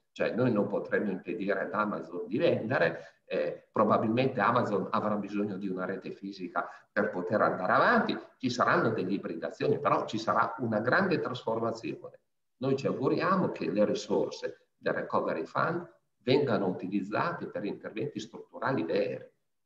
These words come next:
infrastrutture, digitalizzazione, formazione. Guarda, bisogna lavorare sulla formazione. Oggi è un mondo che sta cambiando,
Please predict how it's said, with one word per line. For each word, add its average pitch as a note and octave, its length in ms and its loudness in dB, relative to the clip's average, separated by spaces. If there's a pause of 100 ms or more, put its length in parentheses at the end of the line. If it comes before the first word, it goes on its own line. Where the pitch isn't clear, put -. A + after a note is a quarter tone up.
(140)
infrastrutture, F2+ 1300 -4
digitalizzazione, F2+ 1200 -2
formazione. B2+ 600 0
Guarda, G#2+ 280 0
bisogna B2 300 -2
lavorare G#2 320 -2
sulla - 240 -2
formazione. - 800 -6 (440)
Oggi C3 220 4
è - 20 4
un G#2 140 2
mondo C#3+ 300 2
che F#2 100 -6
sta - 180 -4
cambiando, D#2 840 -4